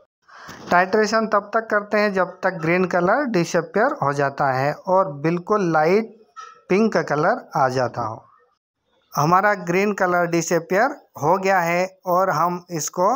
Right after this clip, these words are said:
देखेंगे, बिल्कुल लाइट पिंक कलर आ गया है। अब हम रीडिंग नोट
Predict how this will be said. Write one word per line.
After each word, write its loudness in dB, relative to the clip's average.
देखेंगे, 0
बिल्कुल 2
लाइट 0
पिंक -2
कलर 0
आ 2
गया -2
है। -2
अब 2
हम 0
रीडिंग -2
नोट 0